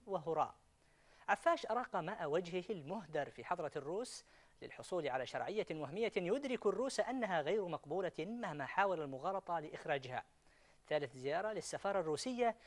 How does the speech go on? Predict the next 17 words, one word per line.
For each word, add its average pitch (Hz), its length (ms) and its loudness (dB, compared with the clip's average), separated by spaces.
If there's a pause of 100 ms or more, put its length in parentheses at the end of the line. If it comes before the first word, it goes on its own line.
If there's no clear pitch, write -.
في 226 120 2
غضون 240 380 2
أقل 175 440 0
من 151 140 -4
شهرين. 143 580 -2 (420)
وفود 160 340 2
العائلة 190 600 0
زارت 170 500 -4
موسكو، 143 400 -4 (520)
والجواب 139 460 4
يصل 170 300 2
عبر 165 200 2
السفراء 156 540 2
والمسؤولين 170 520 0
الروس 214 320 0 (240)
الذين 285 280 2
يزورون 202 680 0